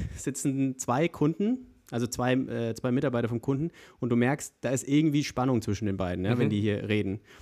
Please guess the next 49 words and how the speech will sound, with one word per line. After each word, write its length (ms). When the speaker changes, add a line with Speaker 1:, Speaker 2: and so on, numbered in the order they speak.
Speaker 1:
Und 80
sowas 220
werden 180
die 80
dir 120
nicht 140
sagen, 440
aber 200
sowas 240
als 160
Projektmanager 460
zu 160
wissen, 200
ist 140
halt 340
wichtig 460
und 160
Gold 260
wert. 240
Deswegen 240
glaube 160
ich 100
schon, 160
dass 260
so 140
eine, 160
diese 320
grundsoziale 800
Ader 300
ist 120
für 100
einen 100
Projektmanager 640
wahnsinnig 420
wichtig. 400
Speaker 2:
Ja, 140
Speaker 1:
Und 300
Speaker 2:
das 120
denke 180
ich 80
auch, 200
ja. 200
Speaker 1:
ich 140
stimme 220
dir 100
aber 100
natürlich 360
komplett 400
zu, 380